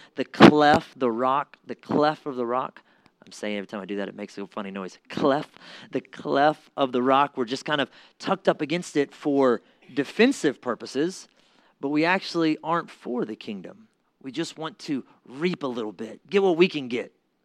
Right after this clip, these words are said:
because it's about us. But actually, inside of a kingdom, who is it about? It's about the king. If you don't bow to the king's wishes,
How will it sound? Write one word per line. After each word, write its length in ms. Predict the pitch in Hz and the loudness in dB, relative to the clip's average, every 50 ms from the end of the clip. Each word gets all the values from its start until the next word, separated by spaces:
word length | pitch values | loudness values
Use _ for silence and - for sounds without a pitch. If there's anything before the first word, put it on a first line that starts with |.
| _ _ _ _ _ | _ _ _ _ _
because 180 | - 139 160 160 | -4 0 0 0
it's 120 | 156 135 | 0 0
about 340 | 156 151 165 165 165 151 - | 0 4 4 6 6 4 4
us. 460 | - 170 151 113 - - - - - _ _ _ _ _ _ _ _ _ _ _ _ _ _ _ _ _ _ | 4 4 4 4 2 -4 -14 -20 -20 _ _ _ _ _ _ _ _ _ _ _ _ _ _ _ _ _ _
But 100 | - 147 | -8 -2
actually, 460 | 175 214 220 - - - 123 127 131 | 0 0 0 0 -2 -2 0 0 0
inside 260 | 139 135 - 170 156 | 0 2 2 4 4
of 60 | 147 | 4
a 40 | 131 | 2
kingdom, 380 | 131 - 214 220 226 165 135 120 | -2 -2 -2 0 0 0 -2 0
who 160 | 117 170 226 | 0 0 0
is 160 | 285 233 151 | 0 -2 -2
it 80 | 165 143 | -4 -6
about? 440 | 127 117 156 170 156 117 - - - _ _ _ _ _ _ _ _ _ _ _ _ _ _ _ _ _ _ _ _ _ _ _ _ _ _ _ _ _ _ _ _ _ _ | -4 -2 -2 -2 -2 -4 -6 -10 -16 _ _ _ _ _ _ _ _ _ _ _ _ _ _ _ _ _ _ _ _ _ _ _ _ _ _ _ _ _ _ _ _ _ _
It's 140 | _ - - | _ -16 -6
about 220 | - 190 196 190 | -4 -4 -4 -4
the 60 | - | -6
king. 540 | 135 - - - - - 202 220 165 104 175 - _ _ _ _ _ _ _ _ _ _ _ _ _ _ _ | -12 -14 -16 -16 -12 -8 -6 -6 -6 -8 -12 -18 _ _ _ _ _ _ _ _ _ _ _ _ _ _ _
If 160 | - 139 - | -16 -12 -6
you 80 | 170 214 | 2 4
don't 300 | 226 226 202 151 123 123 | 4 4 4 2 -2 -4
bow 300 | - 160 175 190 196 196 | -2 0 2 2 2 2
to 140 | 190 - 180 | 2 0 -2
the 100 | 143 147 | -4 -4
king's 600 | - - - - 214 220 226 214 208 185 - - | -4 -6 -8 -4 0 0 2 2 2 0 -2 -4
wishes, 540 | 139 143 170 180 - - - 104 107 123 - | 0 2 2 2 2 0 -4 -6 -8 -10 -12